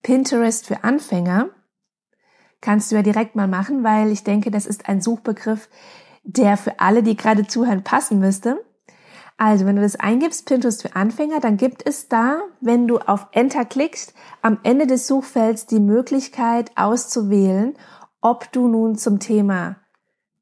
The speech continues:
Pins, also ob du Pins suchst zu dem Thema oder Pinwände oder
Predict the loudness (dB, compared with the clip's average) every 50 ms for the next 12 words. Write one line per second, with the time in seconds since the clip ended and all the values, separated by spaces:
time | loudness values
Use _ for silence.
0 | _ _ _ _ _ _ _ _ _ _ 0 2 2 2 2 0 -4 -6 -10 -14
1 | -14 -16 _ _ _ _ _ _ _ _ _ _ _ _ _ _ _ _ -4 -2
2 | -2 -2 -2 -2 -2 -2 -2 0 0 2 2 2 0 -4 -4 -4 -2 -2 0 -2
3 | -2 -4 -8 -12 -12 -12 _ -14 -8 -4 -2 0 0 0 -2 -2 -2 -2 -2 -2
4 | -4 -6 -8 -12 _ _ _ _ _ _ _ -4 0 2 4 2 2 0 0 0
5 | 0 0 2 0 0 0 0 0 0 -2 -2 -4 -8 _ _ _ _ -20 _ _
6 | _ -2 0 2 4 2 2 0 -2